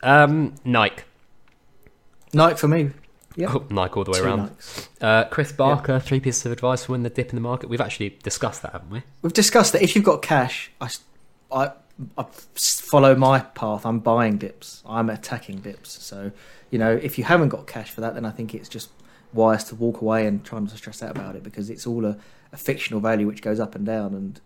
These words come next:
Speaker 2: um, things should be a lot rosier in six months.
Speaker 1: Um, uh, this is a good one from Filthy Investments. For Panda, Fig claimed he could eat sixty fig rolls in one sitting. How many could you manage?
Speaker 2: Mm, a fig roll? I don't,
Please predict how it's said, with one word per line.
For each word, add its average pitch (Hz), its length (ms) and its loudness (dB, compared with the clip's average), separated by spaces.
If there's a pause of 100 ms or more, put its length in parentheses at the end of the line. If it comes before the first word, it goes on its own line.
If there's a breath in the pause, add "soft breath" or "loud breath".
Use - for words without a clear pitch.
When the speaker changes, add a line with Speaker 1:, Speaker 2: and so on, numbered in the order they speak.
Speaker 2:
um, 104 240 -16
things 113 380 -8 (640 soft breath)
should - 320 -6
be 107 320 -4
a - 40 -10
lot 117 160 -4
rosier 110 380 -2
in 95 80 -6
six - 240 -14
months. - 480 -18 (160)
Speaker 1:
Um, 120 600 -2 (720)
uh, 110 520 4
this - 180 -6
is - 60 -8
a 120 80 -2
good 120 220 0
one 104 440 0 (480 soft breath)
from 104 420 -4 (460)
Filthy 113 380 -4
Investments. 98 640 -6
For 117 180 -2
Panda, 104 460 -2
Fig 143 280 -2
claimed 120 320 -4
he - 60 -12
could - 140 -6
eat 101 180 -6
sixty - 320 -6
fig 107 220 -4
rolls 98 280 -2
in 107 140 -8
one 98 160 -6
sitting. 95 360 -8
How 98 160 -2
many 98 200 -4
could - 220 -12
you 92 60 -8
manage? 104 420 -6
Speaker 2:
Mm, 104 300 -6 (340 loud breath)
a - 20 -14
fig - 400 -6
roll? 143 380 -2
I 147 240 2
don't, 165 340 -6